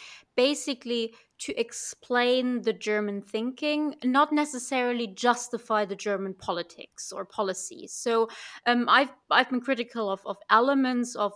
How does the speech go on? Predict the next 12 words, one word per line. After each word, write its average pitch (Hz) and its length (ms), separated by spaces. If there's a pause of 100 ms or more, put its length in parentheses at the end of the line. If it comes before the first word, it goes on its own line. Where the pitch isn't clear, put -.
the 226 80
way 208 220
that 196 140
the 202 80
current 202 540
German 202 260
government, 220 560
which 214 160
incidentally 240 680
is 214 140
rather 208 280
new, 226 460